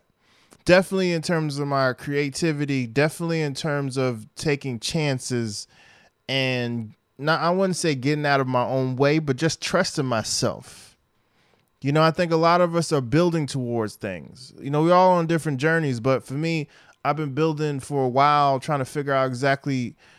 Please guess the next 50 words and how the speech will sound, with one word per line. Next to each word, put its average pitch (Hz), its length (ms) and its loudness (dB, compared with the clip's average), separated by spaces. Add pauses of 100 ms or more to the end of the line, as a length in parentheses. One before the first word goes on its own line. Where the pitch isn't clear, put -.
(160)
what 127 460 2
I 147 140 6
would 135 220 0
do 139 160 2
and 127 100 2
how 139 260 4
I 131 40 4
would 117 180 0
do 143 240 6
it 131 40 2
when 127 140 0
I 123 80 4
was 117 200 0
ready. 123 420 0 (880)
And 127 720 0 (680)
the 135 120 -12
covid 170 600 0
thing 139 340 0
and 117 320 -6
not 151 240 0
knowing 160 260 6
if 147 100 2
you're 151 120 0
gonna 131 280 2
be 185 280 2
here, 156 520 2
and 113 420 -2 (580)
it 156 120 -2
kinda 175 280 4
woke 160 300 0
me 180 180 0
up 160 220 4
to, 143 120 0
like, 127 320 2
man, 135 260 -2
if 143 100 -4
you 196 60 -2
don't 190 200 0
do 143 180 4
it 131 80 2
now, 160 320 4
you 165 140 0
don't 165 180 0
know 196 200 4
if 180 60 2
you're 170 100 2
gonna 135 200 2
get 123 140 0
it 113 60 0
later. 101 360 -4